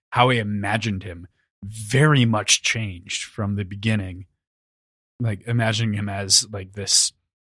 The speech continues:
really sort of jovial, well-dressed, but, like,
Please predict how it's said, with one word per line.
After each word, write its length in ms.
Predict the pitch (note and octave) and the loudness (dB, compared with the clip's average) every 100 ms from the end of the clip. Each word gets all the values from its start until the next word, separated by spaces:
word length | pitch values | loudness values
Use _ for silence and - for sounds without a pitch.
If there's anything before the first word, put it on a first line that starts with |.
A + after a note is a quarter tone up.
| _ _ - | _ _ -4
really 500 | C3 C#3 B2+ B2+ B2 - | 0 4 4 2 0 -6
sort 300 | - B2+ A#2 | -2 0 0
of 420 | A#2 G#2+ - - - A#2+ | -2 -4 -8 -10 -8 2
jovial, 1040 | C3 C3+ C3+ C#3 C3 B2+ B2 A#2+ A2 C3 _ _ _ _ _ _ _ _ _ | 4 6 4 4 4 4 2 0 -4 -10 _ _ _ _ _ _ _ _ _
well-dressed, 1200 | D#3+ D#3+ C3+ D#3 D#3+ C#3 C#3 D#3 D#3 - - A#2+ | -14 -4 2 4 4 4 4 6 6 4 2 -4
but, 260 | C3 B2+ - _ | 0 0 -2 _
like, 400 | B2+ A2 - - | -6 -6 -8 -12